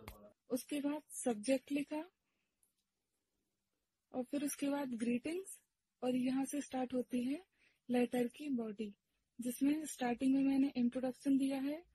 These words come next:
टू थ्री लाइन का, फिर उसके बाद डिटेल्स, फिर लास्ट में कंक्लूड किया है, फिर उसके बाद थैंक्सगिविंग और सेंडर का एड्रेस।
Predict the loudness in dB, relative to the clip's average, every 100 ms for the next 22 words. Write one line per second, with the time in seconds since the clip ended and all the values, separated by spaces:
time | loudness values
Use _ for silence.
0 | _ _ _ _ _ _ _ _ -4 -2
1 | 2 4 6 6 4 0 -8 -14 _ _
2 | _ _ _ _ 0 0 0 -2 0 0
3 | -2 -6 _ -20 -20 _ _ 0 2 4
4 | 2 0 -4 -10 -12 _ _ _ _ _
5 | _ _ _ _ _ -2 2 2 0 0
6 | 2 2 0 _ 6 8 8 2 0 0
7 | 2 4 2 -2 -12 _ _ _ _ -4
8 | -4 -2 -2 -2 -2 -4 2 2 2 0
9 | 2 2 0 -6 _ -20 -20 -20 -20 -20
10 | -20 -20 -20 _ -10 -4 -4 -4 -14 _
11 | -20 -20 _ -20 -20 -20 -14 0 6 8
12 | 8 6 2 0 0 0 0